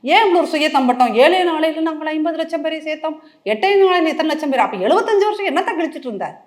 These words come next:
கேள்வி வருதா இல்லையா? எழுபத்தஞ்சு வருஷம் இல்லாத பதட்டம் உனக்கு ஏன் இந்த எழுபத்தைந்தாவது வருடத்தில் வருகிறது? ஏன் இந்த பதட்டம்? அதுதான். அப்ப அந்த அச்சம்ங்கிற வார்த்தை ஏன் வருது? நீ இப்படி பதறத ஓப்பனா காமிக்கிறியா?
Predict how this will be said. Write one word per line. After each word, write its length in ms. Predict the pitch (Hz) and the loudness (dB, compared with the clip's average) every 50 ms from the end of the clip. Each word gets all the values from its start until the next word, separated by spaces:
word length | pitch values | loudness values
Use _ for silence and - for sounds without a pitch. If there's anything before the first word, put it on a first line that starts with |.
| _ _ | _ _
கேள்வி 360 | _ 277 302 330 330 311 254 | _ 2 2 2 4 4 2
வருதா 180 | 247 285 294 330 | 2 4 4 2
இல்லையா? 260 | 302 247 214 214 220 240 - - - - _ _ | 2 2 2 0 -2 -2 -6 -10 -18 -20 _ _
எழுபத்தஞ்சு 420 | - 190 254 311 277 349 311 285 269 | -2 0 2 2 4 2 2 4 2
வருஷம் 280 | 240 262 - 415 415 | 2 2 0 0 0
இல்லாத 280 | 349 240 247 262 247 220 | 2 4 6 6 6 4
பதட்டம் 540 | - 190 170 185 175 - 196 226 277 302 - - | 2 -2 -2 -4 -4 -2 -2 -2 -2 -4 -8 -8
உனக்கு 260 | - 254 294 294 240 320 | -4 -2 0 0 2 2
ஏன் 100 | 392 427 | 2 4
இந்த 140 | 370 320 | 4 4
எழுபத்தைந்தாவது 500 | 294 320 311 311 294 285 277 285 269 269 | 2 2 0 0 -2 0 2 2 2 4
வருடத்தில் 360 | 254 254 262 285 262 294 262 254 | 4 4 4 2 2 0 -2 -2
வருகிறது? 500 | 233 240 220 240 214 214 247 247 - - | -2 -2 -4 -4 -6 -6 -8 -10 -10 -2
ஏன் 260 | 208 254 370 440 403 | 2 4 4 4 4
இந்த 140 | 381 247 220 | 4 4 2
பதட்டம்? 240 | 208 208 - 170 156 | 2 0 0 -2 -4
அதுதான். 580 | 170 208 254 285 294 254 - - - - - - - _ - | -4 -4 -2 0 0 0 -2 -4 -8 -16 -20 -20 -20 _ -4
அப்ப 160 | - - 254 | 0 2 2
அந்த 120 | 247 240 | 4 4
அச்சம்ங்கிற 580 | 220 262 262 - - 415 415 392 381 392 370 262 | 4 2 2 4 6 6 6 8 6 4 4 4
வார்த்தை 440 | 226 240 262 302 302 - 320 262 233 | 6 6 6 6 4 2 -2 -2 -2
ஏன் 120 | 220 208 | -2 -2
வருது? 280 | 185 170 - - - - - _ _ _ _ _ | -4 -6 -10 -14 -18 -20 -20 _ _ _ _ _
நீ 120 | - 285 | 0 2
இப்படி 320 | 339 320 339 - 320 - - | 4 4 4 6 6 6 6
பதறத 460 | 480 494 466 415 349 415 403 349 302 | 4 2 0 2 2 2 2 2 4
ஓப்பனா 420 | 339 415 415 403 427 403 381 - | 4 2 4 2 2 0 0 -2
காமிக்கிறியா? 500 | 277 240 147 - - 127 127 160 180 214 | -4 -6 -6 -8 -10 -10 -10 -10 -8 -6